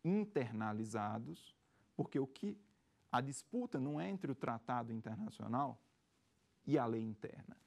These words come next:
é entre o tratado internacional, da forma que ele foi internalizado pelo decreto presidencial, e essa lei interna.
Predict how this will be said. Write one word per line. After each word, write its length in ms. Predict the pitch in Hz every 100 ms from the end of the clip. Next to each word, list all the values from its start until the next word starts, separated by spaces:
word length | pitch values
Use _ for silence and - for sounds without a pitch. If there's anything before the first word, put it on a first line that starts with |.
| _ -
é 80 | 131
entre 240 | 139 123
o 40 |
tratado 440 | 110 117 104 190 202
internacional, 760 | 190 156 151 - 127 110 - - _
da 240 | - 123
forma 600 | 127 - - 175 208 196 156
que 100 | 143
ele 140 | 123
foi 220 | - 117
internalizado 720 | 113 113 113 113 107 107 143
pelo 200 | 151 120
decreto 360 | 117 113 113 -
presidencial, 720 | 131 131 127 160 - 175 170 - - - -
e 120 | 208
essa 420 | 151 156 - 170 -
lei 360 | 135 127 135 - _ _ -
interna. 580 | 170 - 139 127 120